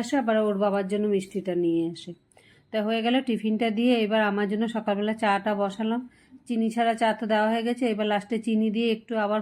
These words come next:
ফুটিয়ে নিয়ে দুধ মিলিয়ে নিলাম। এই সকালে তো সারাদিন এই এক কাপই চা খাওয়া হয়, আর বিকাল দিকে তো আমি খাই না তেমন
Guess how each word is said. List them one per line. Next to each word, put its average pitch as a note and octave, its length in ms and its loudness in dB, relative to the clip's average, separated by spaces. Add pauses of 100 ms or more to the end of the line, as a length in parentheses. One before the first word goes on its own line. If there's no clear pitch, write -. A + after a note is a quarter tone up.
ফুটিয়ে A3 420 -2
নিয়ে B3+ 140 2 (540)
দুধ G#3 340 -2 (120)
মিলিয়ে A3+ 380 0
নিলাম। A#3 260 0 (160)
এই G3+ 140 -4
সকালে G#3+ 360 0
তো A3 60 -4
সারাদিন G#3+ 480 0
এই A3 60 2 (100)
এক G3 140 -8
কাপই G#3+ 360 -4 (160)
চা G#3 120 2 (120)
খাওয়া A3+ 260 -2
হয়, A3+ 180 -2
আর G3 140 -2
বিকাল G#3 260 -2
দিকে G#3 200 -2
তো A3 80 -4
আমি G#3 100 -6 (100)
খাই A3+ 200 -4
না A#3 140 0
তেমন G3 220 0